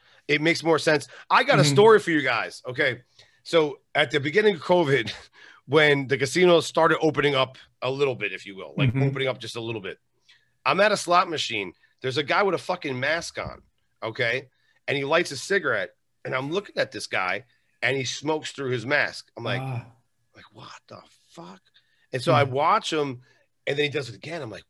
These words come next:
Speaker 1: "Whoa." And then I have to keep watching him because this guy's a special type of stupid.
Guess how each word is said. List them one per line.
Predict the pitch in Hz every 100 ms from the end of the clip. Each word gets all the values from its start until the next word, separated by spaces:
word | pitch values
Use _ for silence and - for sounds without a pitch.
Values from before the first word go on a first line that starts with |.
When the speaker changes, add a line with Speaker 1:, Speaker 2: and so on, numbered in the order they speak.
| 131
Speaker 1:
"Whoa." | 185 190 480 143 127 101 _ _ _ _
And | 143 147
then | 160 151 131 - _ _
I | 135
have | 143 175
to | 170
keep | 139 226
watching | 143 165 196 160
him | 143
because | 123 135 135
this | 147 165
guy's | 175 156
a | 127
special | 123 151 147 143
type | 131 139 110
of |
stupid. | - 151 165 196